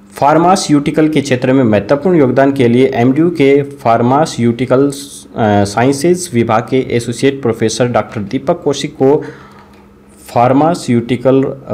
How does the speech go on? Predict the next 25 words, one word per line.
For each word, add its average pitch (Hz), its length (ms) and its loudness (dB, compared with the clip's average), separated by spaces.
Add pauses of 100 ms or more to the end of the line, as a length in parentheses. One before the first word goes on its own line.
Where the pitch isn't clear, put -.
(260)
रॉयल 135 400 2
इंटरनेशनल 113 640 0
सोसाइटी 107 480 -2
ने 110 380 2
रिसर्च 101 520 0
एक्सीलेंस 110 420 -2
अवार्ड 104 220 2
से 101 120 -4
नवाजा 90 280 0
है। 82 200 -6
हाल 151 200 2
ही 185 120 0
में 175 140 0
ग्यारह 131 200 2
जून 135 200 2
को 135 320 2
रॉयल 135 300 2
इंटरनेशनल 123 500 -2
सोसाइटी 110 420 -2
ने 123 280 0 (340)
राष्ट्रीय 135 280 2
सम्मेलन 123 380 2
में 117 120 2
डॉक्टर 113 280 0
दीपक 131 360 -2